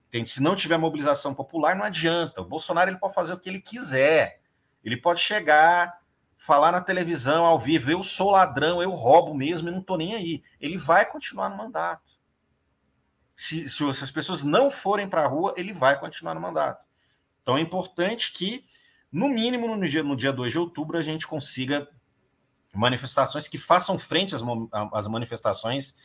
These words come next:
pagas pelo agronegócio aí do, do bolsonarismo. Aqui em Brasília, o setor de, de, de hotel tava lotado de gente pra essa manifestação. O pessoal já tava aqui uma semana antes. Pago por quem? Por empresários. Né?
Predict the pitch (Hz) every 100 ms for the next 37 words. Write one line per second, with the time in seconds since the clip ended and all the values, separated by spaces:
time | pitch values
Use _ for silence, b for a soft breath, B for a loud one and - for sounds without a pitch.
0 | b b _ - 139 123 117 - 110 113
1 | 113 113 98 101 107 101 - 98 90 104
2 | 127 127 131 123 117 131 - 147 156 160
3 | 92 87 104 120 123 101 127 160 - 135
4 | - 117 101 - _ _ _ _ _ 87
5 | 95 104 101 110 92 123 117 - 104 131
6 | 185 185 190 208 208 - - 156 127 101
7 | 92 92 - 92 95 92 87 - 92 -
8 | 80 95 92 123 151 151 160 156 - 165
9 | 160 196 180 185 180 135 120 - - -
10 | b b _ - 147 165 165 175 170 127
11 | 104 95 110 104 165 165 170 143 87 -
12 | _ _ _ _ _ _ _ - 120